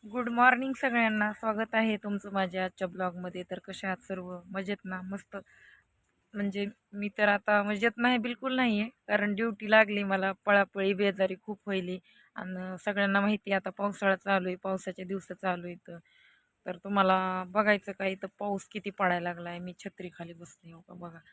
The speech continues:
आणि त्यामुळं मी तर बिलकुल ठीक नाही. तर तुम्ही, आशा आहे की तुम्ही सगळे मजेत आणि मस्त असताल. तर, अं, खरं सांगू का, आज बी मला घरी व्हिडिओ काढायला वेळ भेटला नाही. आणि ह्या ड्युटीची सवय नसल्यामुळं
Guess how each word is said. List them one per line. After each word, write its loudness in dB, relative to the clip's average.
आणि -10
त्यामुळं -2
मी -4
तर -6
बिलकुल -8
ठीक -10
नाही. -8
तर -20
तुम्ही, -10
आशा -2
आहे 2
की -12
तुम्ही -6
सगळे -4
मजेत -6
आणि -6
मस्त -10
असताल. -8
तर, -6
अं, -8
खरं 2
सांगू 0
का, 8
आज 6
बी 0
मला 6
घरी 4
व्हिडिओ 4
काढायला 2
वेळ 2
भेटला -2
नाही. -2
आणि -4
ह्या 2
ड्युटीची -2
सवय 0
नसल्यामुळं 0